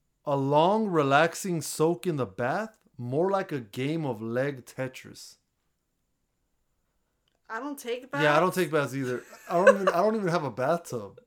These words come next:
Speaker 2: <laughs> I do, but I don't know. Like, that's not something that I feel comfy. I used to want to when I was little, like,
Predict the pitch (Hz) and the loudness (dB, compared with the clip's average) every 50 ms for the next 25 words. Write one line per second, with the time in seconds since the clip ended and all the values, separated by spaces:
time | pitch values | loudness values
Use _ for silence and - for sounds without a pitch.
0 | _ _ _ _ - - - - - - - - - 285 285 302 320 294 240 220 | _ _ _ _ -14 -12 -10 -10 -12 -14 -16 -10 -6 -4 -2 -2 -2 -4 -6 -8
1 | 262 294 311 285 269 220 196 233 233 226 226 214 - - - 233 226 233 247 247 | -8 -4 -4 -4 -4 -4 -4 -2 0 0 0 -2 -4 -8 -6 -6 -4 -4 -4 -4
2 | 233 202 202 208 220 226 240 233 220 196 196 202 196 - 220 208 202 208 254 233 | -6 -8 -10 -14 -12 -8 -6 -4 -4 -4 -6 -8 -10 -8 -10 -10 -10 -10 -10 -10
3 | 220 214 - 220 - 226 226 220 208 185 190 202 196 - 220 202 190 185 - - | -10 -10 -10 -12 -10 -10 -12 -10 -10 -10 -12 -12 -12 -12 -12 -12 -12 -14 -18 -18
4 | - - 208 202 - - 180 170 170 214 233 _ _ _ _ _ _ _ _ _ | -18 -16 -18 -18 -20 -20 -20 -18 -18 -18 -20 _ _ _ _ _ _ _ _ _
5 | _ - 226 240 277 294 320 320 - - 294 254 233 220 240 262 311 - - 339 | _ -10 -6 -4 -4 -4 -6 -6 -6 -6 -6 -4 0 2 2 2 2 0 -4 -6
6 | 254 240 233 233 240 247 240 226 202 208 214 247 254 247 220 202 202 196 - | -6 -4 -2 -2 -2 -2 -2 -4 -8 -6 -6 -4 -4 -4 -4 -6 -10 -12 -16